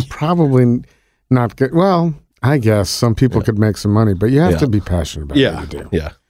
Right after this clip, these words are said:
Speaker 1: And
Speaker 2: And,
Speaker 1: so
Speaker 2: and I'm a very firm believer in that as well.
Speaker 1: And so how has, uh, how has cooking worked out financially for you? Is it
Speaker 2: It's worked
Speaker 1: I'm
Speaker 2: out
Speaker 1: alwa-, I'm always very curious about
Speaker 2: Mm.
Speaker 1: how it's working for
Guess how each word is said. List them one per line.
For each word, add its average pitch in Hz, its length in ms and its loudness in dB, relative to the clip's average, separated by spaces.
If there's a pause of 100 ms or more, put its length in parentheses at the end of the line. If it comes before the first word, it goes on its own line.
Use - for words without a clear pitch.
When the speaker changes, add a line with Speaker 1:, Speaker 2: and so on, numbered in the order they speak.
(360)
Speaker 1:
And 123 160 2
Speaker 2:
And, - 20 2
Speaker 1:
so 143 240 4
Speaker 2:
and 110 100 4
I'm 113 120 2
a 101 60 4
very 101 280 2
firm 92 240 0
believer 82 400 -4
in 80 120 -10
that 80 200 -18 (100)
as - 140 -20
well. - 240 -20 (220)
Speaker 1:
And 139 180 2
so 143 180 2
how 151 320 2
has, 135 460 2
uh, 120 420 4 (380)
how 151 140 2
has 135 300 2 (220)
cooking 131 420 0
worked 117 300 2
out 117 340 2
financially 117 640 2
for 107 160 -2
you? 90 320 0
Is 95 180 0
it 117 180 2
Speaker 2:
It's 127 200 0
worked 156 160 0
Speaker 1:
I'm 262 80 2
Speaker 2:
out 330 140 4
Speaker 1:
alwa-, 349 180 2
I'm 247 160 4
always 254 220 4
very 220 260 4
curious 147 440 2
about 110 340 2
Speaker 2:
Mm. 92 260 2 (500)
Speaker 1:
how 147 240 2
it's 127 140 -2
working 117 380 2
for 113 360 0